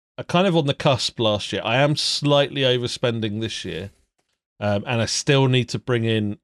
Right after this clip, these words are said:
we are, like, a s-, a decent centre back short. Um, I'm looking at loans and stuff, and we're struggling to get anyone decent. Um,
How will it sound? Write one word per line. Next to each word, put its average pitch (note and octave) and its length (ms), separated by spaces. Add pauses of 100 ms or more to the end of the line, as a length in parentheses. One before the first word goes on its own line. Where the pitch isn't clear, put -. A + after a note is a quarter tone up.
(200)
we A#2 160
are, B2+ 340
like, A2+ 380
a A2+ 40
s-, - 220
a G#2+ 80
decent A2+ 480
centre A#2 320
back G#2 240
short. G2 420 (600)
Um, G2+ 280
I'm B2 100
looking C#3+ 220
at B2+ 80
loans A#2 440
and G#2+ 140
stuff, A2+ 420
and G#2+ 220
we're G2 120
struggling G#2 460
to G#2 120
get G#2+ 220
anyone G2 400
decent. G#2 500 (520)
Um, G2 500